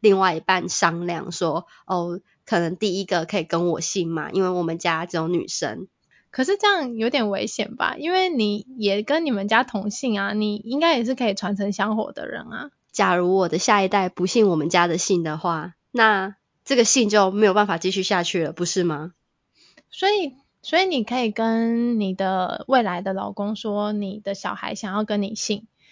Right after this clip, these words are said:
Speaker 1: 嗯。
Speaker 2: 但不是因为你家只有女生，是因为你想要传递你家的香火，这样就可以了吧？
Speaker 1: 对啊。
Speaker 2: 对，所以你不管生下来是男生或女生，都可以传递你家的香火。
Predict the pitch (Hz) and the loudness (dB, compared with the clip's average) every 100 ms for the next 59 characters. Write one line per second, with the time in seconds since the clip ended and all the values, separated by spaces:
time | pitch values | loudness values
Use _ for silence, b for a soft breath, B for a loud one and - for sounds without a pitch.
0 | b 233 285 269 240 220 214 - 254 254 | b 2 4 4 2 0 -2 0 2 4
1 | 240 196 196 190 190 190 214 214 - - | 4 2 0 -2 0 -2 -2 -6 -6 -6
2 | 233 - 233 240 233 214 202 202 202 214 | -4 2 2 4 4 4 2 0 0 -2
3 | 208 214 214 208 220 202 170 185 - 190 | -2 -2 -4 -6 -6 -4 -2 -2 -4 -4
4 | 202 220 - 214 196 202 196 - - - | -4 -6 -6 -4 -2 -4 -6 -8 -8 -8
5 | 233 _ _ _ _ - 254 214 190 190 | -8 _ _ _ _ 0 2 2 0 -6
6 | 214 - - 220 226 - 262 285 269 220 | -10 -12 -6 -6 -6 -2 2 4 2 0
7 | 262 220 214 226 226 247 208 - 240 202 | 0 0 0 -2 0 -2 -2 -2 0 0
8 | 202 208 214 220 202 - - - 240 247 | -2 -2 0 0 -2 -6 -8 -8 -8 -14
9 | _ - 220 220 208 202 202 208 196 185 | _ -2 0 2 -2 -2 -6 -4 -4 -6
10 | 220 - - - - 233 254 | -6 -6 -6 -8 -10 -8 -10